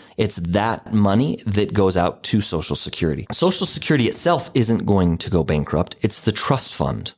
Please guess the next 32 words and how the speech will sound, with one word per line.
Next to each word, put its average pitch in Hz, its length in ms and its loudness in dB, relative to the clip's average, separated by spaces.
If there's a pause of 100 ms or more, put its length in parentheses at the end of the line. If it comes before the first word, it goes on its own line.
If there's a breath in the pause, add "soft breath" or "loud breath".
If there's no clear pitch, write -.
It's - 360 0
the, 98 580 2
the 110 220 0
extra 113 380 0
money 92 260 4
that 85 160 0
had 92 160 2
been 87 160 2
saved 85 320 0
up 82 160 0
that's 85 180 -2
going 69 240 0
bankrupt. 64 640 -6
If 185 500 -2 (120)
there 120 180 4
are 110 100 4
no 117 260 4
changes 120 440 0
made 104 200 0
to 101 60 2
the 90 100 0
program 87 420 2
at - 80 0
all, 87 500 0 (400 soft breath)
um, 95 340 0
Social 147 380 0
Security 113 480 0
would 101 180 2
continue 113 580 2
to 107 180 -4
pay 104 300 0
out 90 300 0